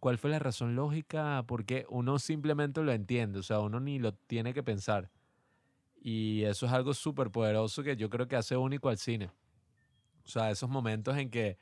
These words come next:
tú ni siquiera estás como que, "Ay, pero ¿por qué esa persona fue?". O bueno, a-, al arte a veces de contar historias también podría ser, pero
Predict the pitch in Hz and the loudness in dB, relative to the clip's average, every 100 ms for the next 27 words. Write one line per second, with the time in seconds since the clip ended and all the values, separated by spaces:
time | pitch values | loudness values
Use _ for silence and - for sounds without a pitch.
0 | _ _ _ - 117 123 135 117 117 - | _ _ _ -6 -4 -2 -4 -4 -4 -2
1 | 127 - 131 113 135 151 104 95 104 95 | -4 -4 -6 -6 -8 -8 -8 -8 -8 -8
2 | 104 107 - 123 165 151 - 120 131 - | -6 -8 -8 -12 -10 -10 -8 -8 -8 -8
3 | 131 139 131 117 - _ - - 139 170 | -6 -4 -4 -6 -10 _ -14 0 2 4
4 | 120 110 107 87 110 113 107 139 147 135 | 2 2 0 0 2 2 2 0 0 0
5 | 160 156 113 101 110 113 131 117 98 104 | -2 -2 -4 -2 -2 0 0 0 0 -4
6 | 98 98 120 117 120 131 107 95 95 | -8 -4 -2 0 0 0 -2 -4 -8